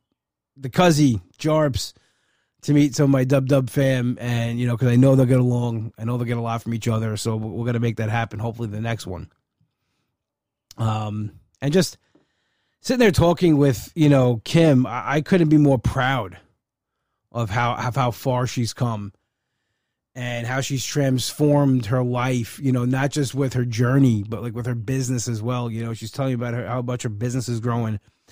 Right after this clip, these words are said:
uh, with Plexus. And it just, like, just so proud. Like, I, I don't get, you know, you know, how friends can't listen to another friend's success story and not be happy for them.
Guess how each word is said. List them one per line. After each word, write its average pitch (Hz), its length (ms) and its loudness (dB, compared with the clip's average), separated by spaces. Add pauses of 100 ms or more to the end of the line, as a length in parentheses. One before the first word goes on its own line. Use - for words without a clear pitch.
(300)
uh, 113 180 -2
with 113 160 -2
Plexus. 127 560 -4
And 123 520 -4
it 151 200 -4
just, 151 320 0 (1080)
like, 120 120 -14 (280)
just 151 180 -10
so 202 160 4
proud. 123 480 -4 (720)
Like, - 140 -8
I, 202 200 -2
I 170 160 0
don't 185 280 4
get, 143 320 0 (320)
you 160 140 -6
know, 131 320 -8
you 147 100 -4
know, 131 120 0
how 143 280 0
friends 160 540 0
can't 151 500 0 (480)
listen 160 320 -2
to 147 180 0
another 139 300 0
friend's 139 320 -2
success 135 400 -2
story 123 400 -2
and 120 100 -4
not 123 200 -6
be 123 120 -8
happy 101 380 -10
for - 140 -18
them. - 280 -20